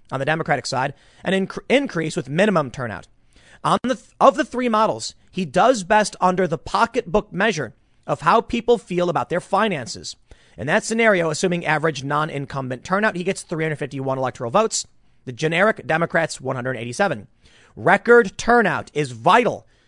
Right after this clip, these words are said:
to a Democratic victory." Well, guess what? Democratic states across this country shut down their economies and destroyed,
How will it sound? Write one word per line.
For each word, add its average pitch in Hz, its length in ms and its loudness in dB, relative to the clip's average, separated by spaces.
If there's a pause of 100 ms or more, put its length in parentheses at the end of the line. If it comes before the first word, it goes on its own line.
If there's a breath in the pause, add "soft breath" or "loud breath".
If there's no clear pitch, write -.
to 156 140 0
a 143 80 -4
Democratic 165 680 2
victory." 120 440 -6 (320)
Well, 180 100 -2
guess 233 220 2
what? 202 280 2 (460 loud breath)
Democratic 247 560 2
states 233 340 0
across 208 320 2
this 202 200 -4
country 185 360 0
shut 202 320 0
down 185 240 4
their 180 160 2
economies 151 480 -4
and 147 100 -4
destroyed, 165 680 0